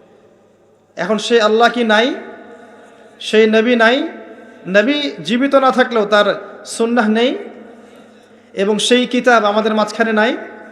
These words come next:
সবই আছে। যদি সেই আল্লাহ থাকেন, সেই নবীর সুন্নাহ থাকে এবং সেই কিতাব আমাদের মাঝে থাকে, তাহলে আমাদের জাহিলিয়াতগুলো দূর করা সম্ভব না?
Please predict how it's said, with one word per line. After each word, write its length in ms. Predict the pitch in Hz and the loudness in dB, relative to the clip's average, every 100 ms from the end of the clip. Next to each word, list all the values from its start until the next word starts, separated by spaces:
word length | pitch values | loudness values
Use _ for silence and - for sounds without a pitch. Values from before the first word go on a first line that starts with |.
| - - - - | -20 -20 -20 -20
সবই 400 | - 196 196 220 | -6 -2 0 2
আছে। 220 | 175 - - - - - - | 0 -2 -16 -20 -20 -20 -16
যদি 80 | 165 | -10
সেই 240 | 160 226 220 | 0 4 4
আল্লাহ 280 | 214 254 | 4 2
থাকেন, 480 | 247 247 254 247 233 165 - - - | 4 2 4 2 2 -6 -14 -20 -12
সেই 160 | - 208 | -6 -2
নবীর 260 | 214 220 | 0 0
সুন্নাহ 340 | 214 220 220 226 | -2 -2 0 0
থাকে 380 | 202 185 160 113 - - - - | 0 -2 -4 -4 -16 -20 -20 -10
এবং 160 | 170 170 | -6 -2
সেই 160 | 196 | -4
কিতাব 320 | 202 202 214 | -2 -2 0
আমাদের 280 | 185 196 196 | 0 -2 -2
মাঝে 240 | 196 185 185 | -2 -2 -2
থাকে, 380 | 165 165 131 - - - - | -6 -4 -6 -8 -18 -20 -6
তাহলে 240 | 165 190 | -2 0
আমাদের 440 | 180 185 214 247 185 | 0 0 4 4 4
জাহিলিয়াতগুলো 640 | 214 226 233 233 196 220 | 2 4 2 2 2 -2
দূর 180 | 202 196 | 0 0
করা 180 | 208 202 | 0 -2
সম্ভব 320 | 196 196 214 | -2 -4 -4
না? 200 | 208 | -4